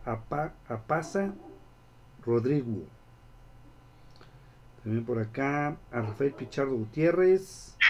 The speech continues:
Yolanda Oliver Aguilar, Itzel López, a Dan Ram, así se pone, Dan Ram,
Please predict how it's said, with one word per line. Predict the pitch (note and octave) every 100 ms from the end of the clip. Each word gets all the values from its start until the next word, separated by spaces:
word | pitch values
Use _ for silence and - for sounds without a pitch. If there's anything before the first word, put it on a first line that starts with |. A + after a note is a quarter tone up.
| - - - - - -
Yolanda | B2 C3+ D#3+ E3+ E3 -
Oliver | D3+ D#3 C3+ A#2+
Aguilar, | G#2+ A#2 D3+ F#3+ - - - - - - - - - - - - -
Itzel | B2 A2 - D3 C3+
López, | E3+ F3 F#3+ F#3+ - - - - - - - - - - -
a | A#2+
Dan | C3+ E3+ D#3+
Ram, | D#3 F3 A3 A3+ - - - - - - - -
así | G2+
se | G2
pone, | A2+ C3 E3 F3+ - - - -
Dan | A2+ A#2+ A2+ G#2+
Ram, | A#2 D3+